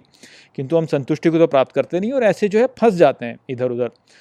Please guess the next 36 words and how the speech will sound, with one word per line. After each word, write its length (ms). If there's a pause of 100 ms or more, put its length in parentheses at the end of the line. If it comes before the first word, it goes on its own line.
(260)
तो 60
जो 120
ज्ञानी 400
होता 240
है, 60
वह 100
इस 120
बात 260
को 100
समझता 460
है, 80
वह 100
जानता 380
है 100
कि 120
संसार 400
का 100
जो 140
परम 360
लक्ष्य 340
है, 340
वह 220
है 200
संतुष्टि 580
की 100
प्राप्ति, 380
और 80
संतुष्टि 520
की 100
प्राप्ति 340
होगी 220
जब 200
मैं 180 (600)
परमेश्वर 500
के 80
साथ 160